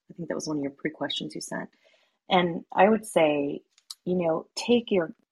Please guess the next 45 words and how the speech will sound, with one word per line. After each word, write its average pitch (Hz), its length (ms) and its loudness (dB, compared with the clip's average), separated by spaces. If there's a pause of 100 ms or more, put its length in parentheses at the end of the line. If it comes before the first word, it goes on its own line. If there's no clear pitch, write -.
(160)
curiosity, 151 840 -4 (240)
take 202 260 0
your 175 360 4 (380)
existing 175 1120 0 (320)
fields 160 460 2
or 156 80 0
moments 156 600 0
or, 156 340 2 (500)
um, 151 520 0 (240)
the 180 120 0
things 190 280 2
that - 220 -6
pull 185 440 2
you, - 400 -4
the 165 80 -4
things 165 380 -4
that 147 240 2
you 160 160 -4
feel 165 220 0
are 151 40 0
missing. 151 720 -6 (480)
Think 262 200 2 (120)
the, 214 100 4 (100)
the 247 80 0
whole 247 720 4
reason 196 480 4
that 156 100 -2
I, 147 320 0 (360)
I 160 80 -4
made 180 360 4
this 196 160 0
transition 151 560 -6
is 151 140 -14
that - 140 -2
'cause 165 140 -16
there 196 100 0
were 214 100 2
things 190 260 -2
that 196 100 -2
were 185 120 0
missing 165 380 -2
or 151 180 -4
broken 156 340 -4
in 147 80 -6
the - 120 -12